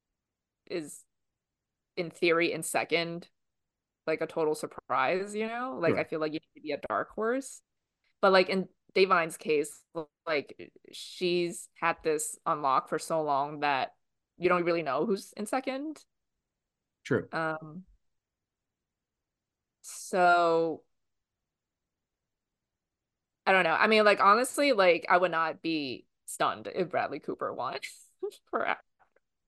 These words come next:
Speaker 2: That'd be
Speaker 1: 'Cause
Speaker 2: awesome.
Speaker 1: that's just, like,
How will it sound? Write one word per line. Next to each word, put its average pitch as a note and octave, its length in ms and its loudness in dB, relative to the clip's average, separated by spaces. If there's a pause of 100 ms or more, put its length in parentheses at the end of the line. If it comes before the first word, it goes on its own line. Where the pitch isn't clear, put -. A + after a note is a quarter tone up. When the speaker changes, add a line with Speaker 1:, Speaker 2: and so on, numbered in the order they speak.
(140)
Speaker 2:
That'd E3 160 6
be E3+ 100 6
Speaker 1:
'Cause A#2 320 2
Speaker 2:
awesome. F#3+ 180 -2
Speaker 1:
that's - 180 -8 (100)
just, A3 140 2 (1000)
like, F3+ 400 4